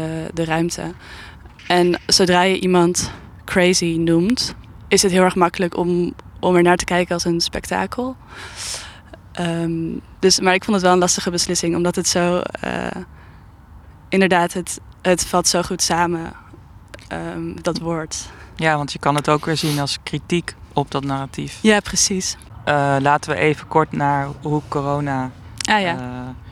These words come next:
Speaker 2: hoe de coronatijd voor jou is, eh, ten aanzien van je afstudeerwerk maken.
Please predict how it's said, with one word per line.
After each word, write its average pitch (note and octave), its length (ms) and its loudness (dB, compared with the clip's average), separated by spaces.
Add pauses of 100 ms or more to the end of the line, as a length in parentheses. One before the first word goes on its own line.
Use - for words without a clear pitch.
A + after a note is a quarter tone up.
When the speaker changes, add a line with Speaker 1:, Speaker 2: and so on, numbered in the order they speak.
(120)
Speaker 2:
hoe - 100 -10
de C#3 60 -4
coronatijd C3+ 800 -4 (260)
voor C3+ 300 -10
jou C3 320 -10 (1000)
is, - 720 -8
eh, C3+ 100 -10 (480)
ten C#3 200 -8
aanzien C3+ 320 -6
van C3+ 120 -10
je B2+ 60 -10
afstudeerwerk C3 1000 -8
maken. B2+ 380 -10